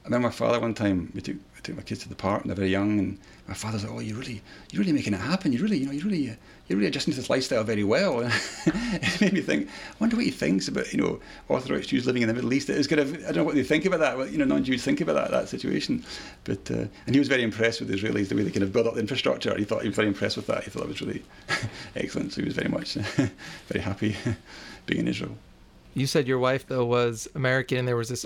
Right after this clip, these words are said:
Speaker 2: open invitation to come back there. So there must have been conversations that led to this idea of not going to America. So how did that come about? Like,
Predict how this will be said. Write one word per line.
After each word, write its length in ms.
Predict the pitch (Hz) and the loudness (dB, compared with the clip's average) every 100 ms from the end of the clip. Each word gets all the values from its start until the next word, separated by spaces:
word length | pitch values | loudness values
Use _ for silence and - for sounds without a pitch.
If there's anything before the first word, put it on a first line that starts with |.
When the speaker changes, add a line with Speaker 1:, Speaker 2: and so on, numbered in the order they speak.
| - | -2
Speaker 2:
open 260 | 143 131 127 | -2 0 0
invitation 480 | 117 - 127 - | 0 2 0 0
to 80 | 117 | -4
come 220 | - 117 | -2 -2
back 260 | 113 117 113 | 0 0 0
there. 380 | 139 135 117 113 _ | 2 2 2 -4 _
So 140 | - | -10
there 80 | - | -2
must 220 | 123 131 | 0 0
have 60 | 139 | 0
been 120 | 123 | 0
conversations 1000 | 113 131 117 107 131 131 135 120 117 - - | 0 0 0 2 2 2 0 -2 -4 -6 -6
that 220 | 139 113 | -2 0
led 240 | 117 131 147 | 2 2 2
to 80 | |
this 160 | 131 113 | -2 0
idea 280 | 117 110 113 | 0 2 2
of 80 | 107 | 2
not 240 | 127 170 | 0 0
going 220 | 135 117 | -2 -4
to 100 | 110 | -4
America. 520 | 110 110 107 110 107 - _ _ _ _ | -2 -2 -2 -2 -4 -6 _ _ _ _
So 180 | - 117 | -2 0
how 140 | 131 | 2
did 140 | 127 | 2
that 220 | 123 123 - | 2 0 0
come 160 | 131 | -4
about? 340 | 120 113 117 113 | 0 2 2 2
Like, 180 | 113 | 0